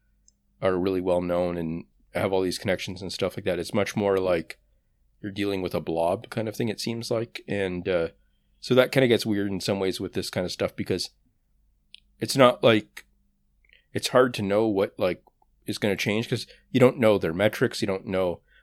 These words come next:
like, the way that it looks like it works for a lot of other things. I'm not sure if you've heard this, but, like, it's basically, like, it's, it's if you've clicked on it and watched a few seconds or something like that, they count that as, like, their win.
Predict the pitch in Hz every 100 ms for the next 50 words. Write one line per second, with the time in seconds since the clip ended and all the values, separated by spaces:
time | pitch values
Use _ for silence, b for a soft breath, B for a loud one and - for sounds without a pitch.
0 | - 123 143 151 160 113 110 117 - -
1 | 98 101 101 113 - 123 95 101 95 -
2 | 90 87 101 95 95 104 92 92 98 95
3 | 87 - 95 90 95 - 98 92 110 107
4 | 92 90 82 - _ _ _ _ _ _
5 | _ _ _ _ - 123 - - 131 -
6 | - 131 135 110 - - - 135 113 107
7 | 104 95 87 95 - - 101 90 98 -
8 | 120 117 - - - 117 - 120 - 104
9 | - 101 - 95 92 90 95 - 104 117
10 | 117